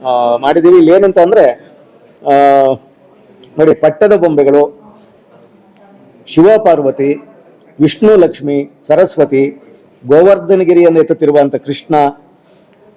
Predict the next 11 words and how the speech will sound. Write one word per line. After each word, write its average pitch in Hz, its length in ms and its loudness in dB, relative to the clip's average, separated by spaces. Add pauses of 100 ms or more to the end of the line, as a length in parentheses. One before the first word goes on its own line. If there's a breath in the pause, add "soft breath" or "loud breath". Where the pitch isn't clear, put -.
(200)
ವಿಷ್ಣುವಿನ 196 540 2
ಪರಿವಾರ, 151 460 2 (840)
ರಾವಣನ 180 460 0
ದರ್ಬಾರು, 139 720 0 (720)
ದೇವಸ್ಥಾನದ 190 560 2
ಮುಂದೆ 170 380 2
ಕುಣಿತ 170 300 -6
ಮತ್ತು 180 640 -2
ಮೆರತೆಗಳ 160 460 0
ಉತ್ಸವದ 156 680 0 (260)
ಬೊಂಬೆಗಳು, 135 480 0